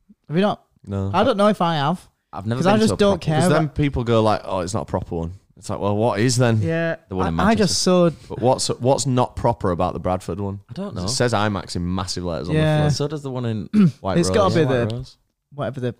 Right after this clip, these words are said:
Speaker 1: ratio thing is.
Speaker 2: But what? So why is one an imax
Speaker 1: I don't
Speaker 2: and one
Speaker 1: know.
Speaker 2: isn't?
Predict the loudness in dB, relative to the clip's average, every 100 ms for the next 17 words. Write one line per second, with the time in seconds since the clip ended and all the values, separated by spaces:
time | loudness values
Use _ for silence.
0 | -12 -6 -6 -6 -6 -8 -8 -8 -8 -8
1 | -10 -4 -2 0 0 0 0 2 2 2
2 | 2 0 -4 -14 _ _ _ _ _ _
3 | _ -18 -4 0 2 2 0 0 0 0
4 | -2 -2 -2 -2 0 -2 -6